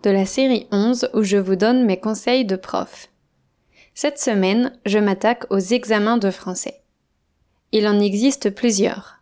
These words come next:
comme le delf, le dalf, le T C F, le fid. Depuis que j'enseigne en ligne, j'ai aidé pas mal d'étudiants à passer des examens de français.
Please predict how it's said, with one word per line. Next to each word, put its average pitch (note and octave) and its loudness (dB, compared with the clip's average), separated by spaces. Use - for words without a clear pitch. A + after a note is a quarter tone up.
comme F#3+ 0
le F#3+ 2
delf, F#3+ 0
le G3 2
dalf, F#3 -4
le G3+ 0
T G3+ -2
C F#3+ 2
F, - -20
le G#3 0
fid. A3 -6
Depuis A#3 0
que A#3+ -2
j'enseigne G#3 0
en - 0
ligne, C4 2
j'ai G#3 2
aidé G#3 0
pas A#3+ -2
mal A3+ 0
d'étudiants G3+ -4
à A3+ 2
passer G3 0
des F#3+ 0
examens G3 0
de G#3+ -2
français. - -8